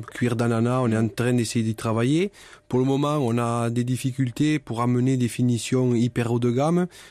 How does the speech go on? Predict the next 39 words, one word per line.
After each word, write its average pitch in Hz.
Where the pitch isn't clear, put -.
puisque 113
c'est 123
sur 117
des 117
bases 120
synthétiques, 120
où 147
c'est 120
qu'on 113
a 120
des 117
problèmes 117
d'accroche, 123
euh, 110
euh, 101
pour 107
monter 117
les 110
produits, 127
pour 113
essayer, 127
et 110
pour 117
essayer 120
d'am-, 113
d'amener 120
une 127
qualité, 131
euh, 120
très 127
affinée, 131
comme 135
on 120
pourrait 120
le 120
faire 123
avec 120
le 120
cuir. 156